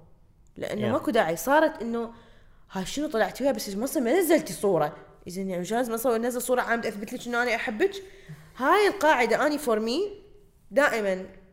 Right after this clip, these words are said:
Speaker 1: حطوا ال-، ال-، العائلة أو حياتكم الخصوصية بعيد عن السوشيال ميديا. على مود to enjoy، تحسون إنه أنتوا هم عندكم حياتكم، لأنه صارت إنه إحنا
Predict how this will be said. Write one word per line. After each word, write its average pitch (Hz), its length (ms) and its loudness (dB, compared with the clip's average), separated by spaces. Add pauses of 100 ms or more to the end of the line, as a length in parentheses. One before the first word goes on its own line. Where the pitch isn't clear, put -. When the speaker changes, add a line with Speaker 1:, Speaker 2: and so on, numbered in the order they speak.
(200)
Speaker 1:
حطوا 220 640 -2
ال-، 180 280 -6
ال-، - 300 -10
العائلة 262 560 2
أو - 140 -2
حياتكم 214 420 -2
الخصوصية 214 400 -6
بعيد 190 280 -4
عن 165 100 -10
السوشيال 160 400 -12
ميديا. 156 320 -14 (880)
على 202 140 -4
مود 208 200 -8
to 254 40 -8
enjoy، 233 640 -2
تحسون 269 400 -8
إنه 233 260 -6
أنتوا 262 320 -6
هم 269 180 -8
عندكم 262 260 -8
حياتكم، 208 500 -6
لأنه 185 220 -6
صارت 262 400 -4
إنه 208 140 -8
إحنا 277 300 -6